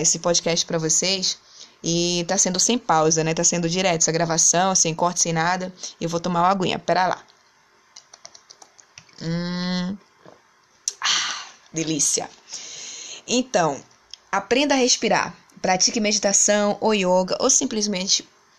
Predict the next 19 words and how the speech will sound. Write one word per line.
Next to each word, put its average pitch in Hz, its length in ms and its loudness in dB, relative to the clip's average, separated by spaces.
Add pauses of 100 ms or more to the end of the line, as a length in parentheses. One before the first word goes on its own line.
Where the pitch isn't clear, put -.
(300)
aprenda 311 400 0
a - 20 -2
respirar. 226 500 0 (160)
Só 226 180 0
isso, 190 200 2
com 196 80 0
algumas 202 300 0
técnicas. 180 640 -2 (560)
E 262 80 -4
vocês 277 320 4
vão 233 160 2
ver 190 220 0
como 220 340 0
o 226 60 2
sono 190 280 0
de 185 100 -2
vocês 165 760 2 (200)
vai 165 580 0
melhorar. 165 1080 2